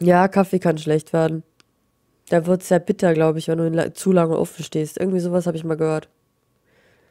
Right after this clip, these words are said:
Alter. Sascha hat aufgeräumt hier. Was findet ihr besser?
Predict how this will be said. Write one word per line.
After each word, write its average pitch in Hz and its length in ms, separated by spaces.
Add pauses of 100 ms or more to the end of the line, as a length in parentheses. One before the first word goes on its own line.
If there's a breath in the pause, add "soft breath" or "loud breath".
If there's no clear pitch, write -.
(1300 loud breath)
Alter. 160 380 (800 soft breath)
Sascha 175 440
hat 175 120
aufgeräumt 226 640
hier. 196 260 (1500 soft breath)
Was 175 120
findet 240 280
ihr 226 80
besser? 208 540